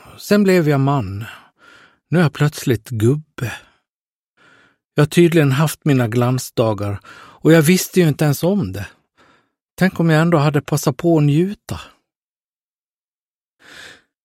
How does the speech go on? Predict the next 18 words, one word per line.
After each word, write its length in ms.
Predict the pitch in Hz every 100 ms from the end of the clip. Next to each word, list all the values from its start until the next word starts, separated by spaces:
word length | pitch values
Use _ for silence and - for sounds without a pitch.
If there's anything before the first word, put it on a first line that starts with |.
| _ _ _ _ -
Att 160 | 208
jag 220 | 233 247 -
fick 240 | 220 -
de 160 | 175 151
första 420 | 170 175 - 139
insikterna 840 | 160 160 - 151 - 135 113 110
om 180 | 123 127
ett 180 | 117 -
åldrande 560 | 151 147 143 135 110 107
just 360 | 131 156 -
i 40 | 120
en 60 |
jaktstuga 1000 | 113 139 - - - - 120 104 101 98 -
är 140 | 151 131
kanske 360 | 127 123 -
inte 260 | 113 127 117
så 140 | -
konstigt. 880 | - - 117 127 - - - -